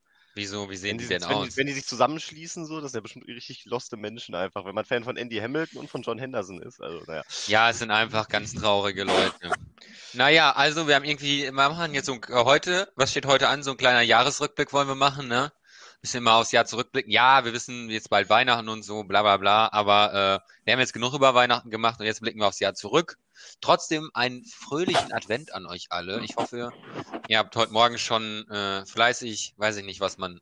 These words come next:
Speaker 1: am Advent, äh, gefrühstückt. <laughs> Und, äh,
Speaker 2: <laughs> Ich hab schon
Speaker 1: ja,
Speaker 2: gefrühstückt.
Speaker 1: dann sag ich erstmal, Benni,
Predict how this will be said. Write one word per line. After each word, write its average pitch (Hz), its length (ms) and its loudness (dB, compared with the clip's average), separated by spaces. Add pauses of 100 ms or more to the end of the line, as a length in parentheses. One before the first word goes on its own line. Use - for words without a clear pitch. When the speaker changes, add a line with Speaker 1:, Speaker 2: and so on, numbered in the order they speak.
Speaker 1:
am 90 220 -16
Advent, 92 480 -14
äh, 82 200 -20 (360)
gefrühstückt. - 680 -12 (400)
<laughs> 123 800 0
Und, 110 360 0
äh, 107 380 0 (200)
Speaker 2:
<laughs> - 40 -14
Ich - 180 -12
hab 110 160 -2
schon 113 140 -2
Speaker 1:
ja, 165 220 6
Speaker 2:
gefrühstückt. - 380 -14 (100)
Speaker 1:
dann 120 280 2
sag 131 220 2
ich 143 60 0
erstmal, 135 320 2 (100)
Benni, 143 460 0